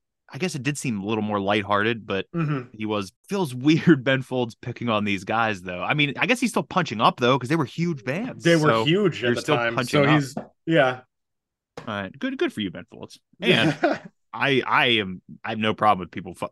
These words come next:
Speaker 1: picking on Limp Bizkit and Korn 'cause I acknowledge how it's not all great.
Speaker 2: Yep, right.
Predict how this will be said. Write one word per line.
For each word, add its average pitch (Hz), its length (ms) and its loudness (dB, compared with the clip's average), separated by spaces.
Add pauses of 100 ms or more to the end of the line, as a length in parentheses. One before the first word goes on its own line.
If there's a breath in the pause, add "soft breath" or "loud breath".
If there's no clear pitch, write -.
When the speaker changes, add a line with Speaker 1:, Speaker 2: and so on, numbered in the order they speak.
Speaker 1:
picking 95 240 -4
on 92 220 -2
Limp 92 160 -4
Bizkit 95 220 -6
and 87 100 -10
Korn 90 300 -6
'cause 95 120 -8
I 104 120 -4
acknowledge 92 400 0
how 87 240 -4 (120)
it's - 140 -10
not 92 180 0
all 90 160 0
great. 85 360 -8
Speaker 2:
Yep, 151 420 -8
right. 139 340 -4